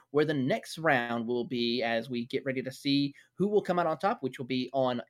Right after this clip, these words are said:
April twenty-seventh at Watkins Glen International. So drivers have about two weeks to get themselves to have a shot of setting up forty of the best lap time out of forty spots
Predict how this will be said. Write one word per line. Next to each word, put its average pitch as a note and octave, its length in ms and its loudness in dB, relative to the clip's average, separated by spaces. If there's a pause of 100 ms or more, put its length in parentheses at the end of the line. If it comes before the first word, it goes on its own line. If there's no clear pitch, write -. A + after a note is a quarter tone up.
April F3+ 320 0
twenty-seventh D3 640 -4 (100)
at D#3+ 160 0
Watkins C#3+ 720 -2
Glen F3+ 420 2 (120)
International. B2+ 800 -2 (220)
So A2 280 -6 (120)
drivers C3+ 280 2
have C#3 180 6
about C3 240 2 (100)
two B3 240 0
weeks B3+ 280 -2 (120)
to D3 200 4
get D#3+ 280 -2
themselves E3 540 2
to C3 120 -4
have D3+ 220 -2
a C3+ 40 -4
shot E3+ 340 2 (100)
of C3 220 6 (160)
setting D#3 340 0
up C#3+ 160 0 (120)
forty G#3 380 0
of C#3+ 80 -4
the A#2+ 180 -4
best G3+ 360 0
lap F3 280 0
time B2 360 -2 (280)
out B2 140 2
of A2+ 80 2 (160)
forty D#3 380 -2 (160)
spots - 580 0